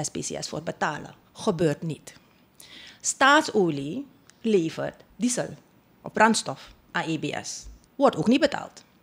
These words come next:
En voor Bakka waterkrachtcentrale hebben we nu. Levert ook energie in het net van E B S. Ook een rekening voor. Al deze drie rekeningen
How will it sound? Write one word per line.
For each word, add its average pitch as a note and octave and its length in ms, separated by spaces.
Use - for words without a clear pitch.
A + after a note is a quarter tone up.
En F#3 100
voor F3+ 100
Bakka F#3 220
waterkrachtcentrale D#3 840
hebben D3 240
we E3 60
nu. D#4 160
Levert F#3 340
ook A3+ 160
energie A#3 400
in F#3+ 100
het D#3+ 120
net F#3 300
van - 160
E D#3 100
B - 240
S. - 80
Ook A3 200
een F3+ 60
rekening C#3 440
voor. - 180
Al F4 180
deze D#4+ 260
drie F3 200
rekeningen F3+ 640